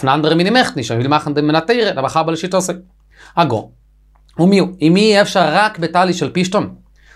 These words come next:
זאגט דער רמב"ם, מוטב שיעשה טלי של פשתן וציציס של פשתן, מי שהתבטל למצוות ציציס, אז היא מאוד גרעט, ווייל סך פוסק אין דער מטה.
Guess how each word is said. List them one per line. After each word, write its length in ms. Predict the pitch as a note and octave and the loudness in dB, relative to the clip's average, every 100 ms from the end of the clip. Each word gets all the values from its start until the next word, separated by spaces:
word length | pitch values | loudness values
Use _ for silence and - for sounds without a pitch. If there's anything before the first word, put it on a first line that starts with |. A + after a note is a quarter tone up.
| _ | _
זאגט 180 | G#3 F3 | -2 0
דער 120 | F3 | 2
רמב"ם, 260 | C#3+ F#3+ D#3 | 2 2 2
מוטב 420 | D#3+ A3+ A3+ G3+ | 0 0 2 0
שיעשה 440 | F#3 D#3+ F3+ F#3 | 2 2 2 0
טלי 280 | D#3+ F3 F3 | 0 0 0
של 180 | D#3 C3 D3+ | -2 -6 -4
פשתן 360 | G3 F#3 C3+ A#2+ | -6 -4 -4 -4
וציציס 500 | B2 B2 G3+ C#3+ - | -6 -4 -2 -2 -2
של 100 | G3+ | -2
פשתן, 340 | C#4 A#3+ G3+ G3 | 0 0 0 0
מי 140 | F#3 | 0
שהתבטל 520 | F#3 D#3+ C#3+ G3+ G3+ | 0 0 2 2 0
למצוות 280 | E3+ G3+ G#3+ | -6 -6 -6
ציציס, 420 | G3+ B3 A3 - - _ | -4 -2 -2 -4 -12 _
אז 120 | F#3+ | -2
היא 60 | A3+ | 2
מאוד 120 | A#3 | 2
גרעט, 280 | A3+ A3+ A#3 | 2 2 2
ווייל 140 | F#3+ | 0
סך 220 | F3+ G#3+ - | -2 -2 -4
פוסק 220 | G#3 G#3+ | -4 -2
אין 80 | F#3+ | -2
דער 120 | F#3+ | 0
מטה. 300 | F3+ E3 D#3+ | 2 2 0